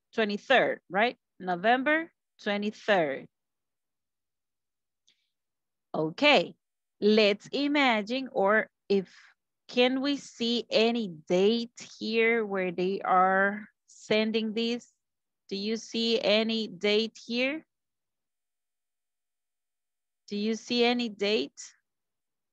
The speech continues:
where they are reporting or asking for this refund? No, right?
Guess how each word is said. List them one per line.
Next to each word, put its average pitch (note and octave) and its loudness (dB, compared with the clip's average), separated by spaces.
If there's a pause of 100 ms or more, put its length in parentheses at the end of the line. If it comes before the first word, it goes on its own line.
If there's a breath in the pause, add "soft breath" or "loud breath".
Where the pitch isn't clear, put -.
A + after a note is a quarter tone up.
(400)
where F#3+ -6
they F#3 -2
are G#3 2
reporting A3 -2
or F#3+ -2
asking G#3+ 0
for G3 -6
this G#3+ -4
refund? C#4+ -4 (4000)
No, C4 4
right? E3 -2